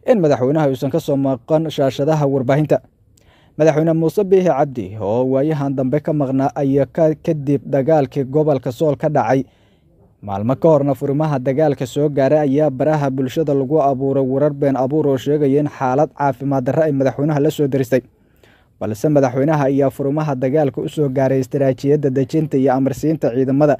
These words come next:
in meesha laga saaro khilaafyo ka dhex jira saraakiisha ciidanka hogaaminaysa, sababna u ahaa deegaano badan oo la baneeyey.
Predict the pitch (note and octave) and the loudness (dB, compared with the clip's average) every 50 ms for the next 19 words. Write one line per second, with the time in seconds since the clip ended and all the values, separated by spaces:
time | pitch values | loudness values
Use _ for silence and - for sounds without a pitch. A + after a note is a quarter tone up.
0 | _ _ _ _ _ _ _ _ - B2 C#3 D#3 C#3+ C#3 D3 D3+ - - D3 C3+ | _ _ _ _ _ _ _ _ -6 -4 -2 -2 0 0 0 -2 -2 -2 -2 -2
1 | C3+ C3+ D#3 D3+ - D3+ C3+ C3 C3+ B2 - C#3 C3 C3+ C3+ C3 - D3 D#3 D3 | 0 0 -2 -2 0 0 0 2 0 -2 -2 -2 -2 0 0 -2 0 -2 -2 -2
2 | - C3 C#3+ C#3 D3 - C3+ C#3 C3 - C3+ C#3 C3+ B2+ - D3+ D3+ - D3+ A#2+ | 0 0 0 0 -2 -2 -4 -4 -2 -2 -2 -2 -2 -2 -2 -4 -2 -2 -2 0
3 | C3 D#3 D3+ C#3+ B2+ - C#3+ C3+ C3+ B2 B2+ B2+ C3+ D3+ D3+ D3 B2+ - C3 A2+ | 0 0 0 0 -2 -2 -4 -6 -4 -2 0 0 0 2 0 0 -2 -2 -6 -4
4 | - C3+ C#3+ D#3 D3+ C#3+ C3+ C#3+ D#3 C3 C3+ C3+ B2 C3+ C#3 B2 C3+ C3 C#3+ D#3 | -2 0 0 0 0 2 2 2 2 2 0 -2 -2 -2 -2 -2 0 0 0 -2
5 | C#3+ C3 C3 C#3+ D3+ C#3+ C3+ C3+ C3+ A#2+ C#3 C#3 C3+ C3+ C#3 C#3 | 0 0 0 0 2 2 0 0 0 0 0 0 2 2 2 0